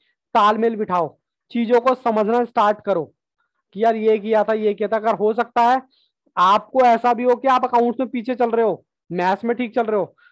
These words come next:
तो कोई दिक्कत नहीं है, मैथ्स में ठीक चल रहे हो तो accounts को पहले उस लेके आओ।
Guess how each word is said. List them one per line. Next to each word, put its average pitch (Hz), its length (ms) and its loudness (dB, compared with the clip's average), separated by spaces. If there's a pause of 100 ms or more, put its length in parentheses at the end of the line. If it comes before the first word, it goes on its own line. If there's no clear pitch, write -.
(120)
तो 202 40 -12
कोई 254 220 2
दिक्कत 254 340 -2
नहीं 240 140 -2
है, 247 120 -2
मैथ्स 208 300 -2
में 233 120 -4
ठीक 233 180 -8
चल 240 120 -2
रहे 247 160 0
हो - 160 -6 (260)
तो 226 60 -2
accounts 214 480 -2
को 254 160 0
पहले 233 260 2
उस 240 120 -2 (360)
लेके 208 400 0
आओ। 208 200 2